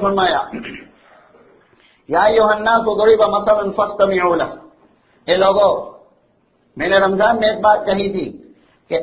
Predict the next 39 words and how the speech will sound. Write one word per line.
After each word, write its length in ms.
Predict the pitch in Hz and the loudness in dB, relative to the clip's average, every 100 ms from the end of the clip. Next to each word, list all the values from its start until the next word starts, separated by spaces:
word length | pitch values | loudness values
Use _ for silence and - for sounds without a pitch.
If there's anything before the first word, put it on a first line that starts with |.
| 151 | -4
یا 200 | 156 196 | 0 2
ایھا 280 | 214 226 | 2 0
الذین 460 | 220 220 214 220 214 | 0 0 0 -2 -4
آمنوا 560 | 202 220 220 220 233 247 | -2 0 0 0 -2 -2
سے 100 | 233 | -4
جو 120 | 214 208 | -2 -2
خطاب 480 | 208 185 208 196 - - | -2 0 2 2 -2 -4
اللہ 140 | 202 220 | 0 0
سبحانہ 280 | 208 208 214 | 2 2 2
و 120 | 202 | 0
تعالیٰ 380 | 196 190 196 196 | 0 0 0 0
فرماتے 440 | 196 185 185 185 | -2 0 -2 -2
ہیں، 320 | 185 170 123 - - _ - | -4 -4 -6 -12 -20 _ -14
اس 140 | 151 | -6
کا 140 | 208 | -2
مطلب 300 | 208 202 196 | 0 2 0
یہ 160 | 190 196 | 0 -2
ہے 200 | 208 220 | -2 -2
کہ 240 | 220 - | -4 -4
اے 100 | 202 | -4
میرے 260 | 214 202 196 | -2 0 0
پیارے 380 | 190 185 180 180 | 2 4 4 4
بندو، 480 | 160 151 151 127 - - _ | 0 0 0 -2 -6 -18 _
اے 120 | 175 | -4
میرے 220 | 190 196 196 | -2 0 0
ایمان 340 | 185 196 202 | 0 0 0
والے 240 | 196 180 | 2 2
بندو، 480 | 175 156 156 156 - - - _ _ _ _ _ | 0 -4 -2 -2 -4 -12 -20 _ _ _ _ _
جسے 200 | 143 196 | -8 -2
ایک 220 | 214 - | 0 0
باپ 240 | 185 214 208 | 2 4 2
اپنے 220 | 190 196 | 0 -2
بیٹے 300 | 185 185 214 | 0 0 -2
کو 260 | 214 208 190 | 0 0 0
پیار 260 | 190 202 | 2 4
اور 100 | 190 | 4
محبت 480 | 175 170 190 214 214 | 2 -2 0 0 0
کے 80 | 196 | -4
ساتھ 260 | 202 190 | -2 -2